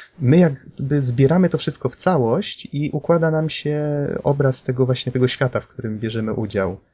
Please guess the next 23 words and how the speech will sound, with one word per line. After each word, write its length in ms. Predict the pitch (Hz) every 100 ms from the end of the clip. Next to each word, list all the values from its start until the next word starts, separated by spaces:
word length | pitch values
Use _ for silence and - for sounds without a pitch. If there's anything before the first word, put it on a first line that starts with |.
| _ _ _ _
No 120 | 131
i 60 | 147
oczywiście 360 | 139 151 - 156
my 80 |
sami 260 | 156 156 123
też 160 | 117 110
bierzemy, 680 | 113 113 110 107 104 104 - 104 104 101 101
y, 80 | 101
bierzemy 340 | 110 104 107 107
jakby, 440 | 104 104 107 104 - _ _ _ -
my 140 | 117 -
sami 260 | 143 139
piszemy 340 | 131 - 139 120
tą 160 | 113
historię, 480 | 117 - 117 107 101
ale 100 | 98
to 120 | 113
zaraz 260 | 113 110 110
jeszcze 200 | 110 113
do 80 | 113
tego 300 | 113 107 110 - -
przejdę. 400 | - 110 107 175 - - - - -
Y, 220 | 127 123